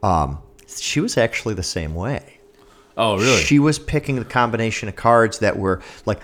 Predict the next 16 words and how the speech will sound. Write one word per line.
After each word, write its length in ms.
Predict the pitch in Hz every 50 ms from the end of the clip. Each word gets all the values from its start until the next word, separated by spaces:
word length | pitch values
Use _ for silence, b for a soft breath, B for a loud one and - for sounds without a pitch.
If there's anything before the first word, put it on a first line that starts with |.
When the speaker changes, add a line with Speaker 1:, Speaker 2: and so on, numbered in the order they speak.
| B B
Speaker 1:
more 260 | 110 113 117 117 117
likely 360 | 113 110 113 110 - - 107
to 60 | 98 90
get 100 | 98 90
somebody 340 | - - 101 92 82 82 80
to 120 | - - -
chuckle 560 | - - - 151 147 - - 82 60 - - _ B B B B B B
versus 360 | - 117 - - 110 101 -
ones 240 | 101 104 95 95 -
that 140 | - 95 -
were 140 | 90 90 82
a 40 | 80
good 220 | - - 80 -
combination. 720 | - - 78 78 80 85 85 98 113 113 - - - - - -
Speaker 2:
Yeah. 240 | - 82 78 71 65 - - _ _ _ _ _ _ _ b b b b b b b b b b b b b b b b b b b b b b b _
Speaker 1:
Um, 400 | - 98 90 85 82 73 71 80